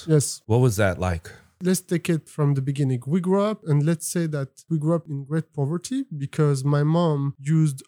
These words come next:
Speaker 1: all her savings to buy a, a small toy store when she arrived, because it was the only way for her to be a legal migrant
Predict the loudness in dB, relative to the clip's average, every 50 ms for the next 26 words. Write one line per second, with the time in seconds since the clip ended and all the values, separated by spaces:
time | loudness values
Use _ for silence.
0 | _ -2 0 0 0 0 0 -2 -2 -2 -2 -2 -2 0 0 0 -2 -2 -4 -6
1 | -4 -2 -2 0 0 -2 -2 -4 -6 -8 -8 -10 -8 -4 -2 0 0 0 0 -2
2 | -4 -4 -4 -2 -2 0 -2 -2 -6 -8 -10 -10 -10 -6 -2 0 0 0 0 0
3 | 0 0 0 0 -4 -6 -8 -10 -12 -14 -6 0 0 2 2 0 0 2 2 2
4 | 2 0 0 2 4 4 4 4 4 4 2 2 0 0 0 0 0 0 -2 -4
5 | -6 -4 -2 -2 -2 -4 -4 -4 -2 0 0 2 2 2 2 4 2 2 2 2
6 | 0 -2 -4 -8 -12 -14 -16